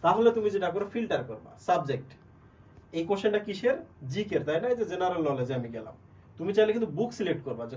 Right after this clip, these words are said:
কোন ভাইয়ার বই থেকে বা কোন স্যারের বই থেকে দেখতে চাও, এটাও পারবা। But আমি শুধু একটা বই, কমন বই সিলেক্ট করলাম। নিচেরগুলো আমি ফিল আপ করলাম না, তাহলে আমি শুধু জিকে থেকে আসা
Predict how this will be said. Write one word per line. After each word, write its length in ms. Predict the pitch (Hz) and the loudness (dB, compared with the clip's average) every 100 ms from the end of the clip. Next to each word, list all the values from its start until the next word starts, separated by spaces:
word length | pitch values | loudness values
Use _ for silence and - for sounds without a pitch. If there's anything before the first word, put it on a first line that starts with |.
| 127 | -6
কোন 300 | 185 202 190 | -4 -4 -6
ভাইয়ার 340 | 135 151 165 170 | -4 2 2 2
বই 220 | 160 165 | 0 -2
থেকে 240 | 165 156 | -4 -8
বা 120 | 160 151 | -6 -6
কোন 200 | 165 160 | -6 -4
স্যারের 260 | 156 147 | -4 -2
বই 140 | 135 135 | -2 -2
থেকে 180 | 139 | -4
দেখতে 280 | 123 120 - | -6 -8 -8
চাও, 240 | - - - - - | -6 -6 -6 -14 -4
এটাও 220 | 208 226 214 | 2 4 6
পারবা। 280 | 135 110 | 2 -2
But 240 | 113 131 - | -4 -2 -2
আমি 200 | 151 175 | -4 -6
শুধু 280 | - 196 - | -10 -12 -4
একটা 300 | 170 165 - | -2 -2 -2
বই, 280 | 160 160 160 - - - | 0 -2 -4 -12 -20 -6
কমন 240 | 196 208 | 4 4
বই 140 | 190 160 | 4 0
সিলেক্ট 300 | 135 127 - | -2 -6 -8
করলাম। 240 | - - - - - - | -14 -14 -20 -20 -20 -8
নিচেরগুলো 380 | 175 185 185 185 | 0 4 4 4
আমি 80 | 180 | 2
ফিল 200 | 175 170 | 2 -2
আপ 120 | 156 131 | -2 -4
করলাম 260 | 117 117 | -8 -10
না, 100 | - | -10
তাহলে 300 | - 170 196 | -6 -2 0
আমি 220 | 175 208 | 0 -2
শুধু 240 | 262 185 190 | -8 -10 -10
জিকে 380 | 120 151 196 240 | -8 -2 2 2
থেকে 220 | 214 190 | 2 0
আসা 380 | 160 170 226 | 0 -2 -6